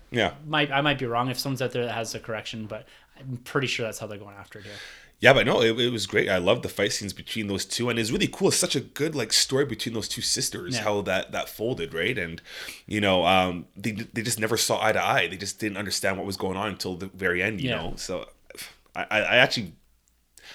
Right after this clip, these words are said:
Speaker 1: I think they probably had probably one of the strongest, uh, story points
Speaker 2: Yeah.
Speaker 1: in, in this movie, I'd say.
Speaker 2: Yeah,
Speaker 1: I really
Speaker 2: and
Speaker 1: liked it.
Speaker 2: like we said before, it's organic. Like, I don't
Speaker 1: Yes.
Speaker 2: feel like we took time off from the movie to explore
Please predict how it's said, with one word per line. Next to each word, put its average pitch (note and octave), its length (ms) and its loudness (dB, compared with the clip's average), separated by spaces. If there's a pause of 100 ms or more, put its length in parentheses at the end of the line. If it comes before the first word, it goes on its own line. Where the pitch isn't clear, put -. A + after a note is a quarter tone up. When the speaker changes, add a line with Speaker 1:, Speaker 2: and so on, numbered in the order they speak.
Speaker 1:
I G2 60 0
think - 440 -4 (200)
they A2+ 120 0
probably A#2+ 240 0
had A#2 180 2
probably A2 300 0
one G#2+ 100 -2
of F#2+ 60 -2
the - 40 -2
strongest, F#2+ 440 -6
uh, E2+ 400 0 (160)
story A#2 320 -2
points - 420 -10
Speaker 2:
Yeah. B2+ 240 -2
Speaker 1:
in, F2+ 140 -8
in F2 100 -8
this D#2+ 140 -12
movie, D#2+ 320 -12
I'd D2+ 120 -10
say. - 180 -8
Speaker 2:
Yeah, C#3 100 4
Speaker 1:
I C#3+ 120 -2
really - 20 0
Speaker 2:
and E3 100 -2
Speaker 1:
liked - 160 -4
it. D3 220 -10
Speaker 2:
like F3+ 180 -2
we G3+ 80 -2
said F3+ 200 -2
before, D3 300 0
it's C3+ 220 -2
organic. B2 500 -4
Like, B2 140 -4
I B2 60 -2
don't A#2 80 2
Speaker 1:
Yes. - 340 6
Speaker 2:
feel F3+ 160 4
like D3+ 180 2
we C3+ 100 -4
took - 280 -6
time C#3+ 340 -2
off B2+ 220 -6
from C3 240 -4
the B2 60 -4
movie B2 420 -6 (220)
to D#3+ 140 -4
explore C3 720 -2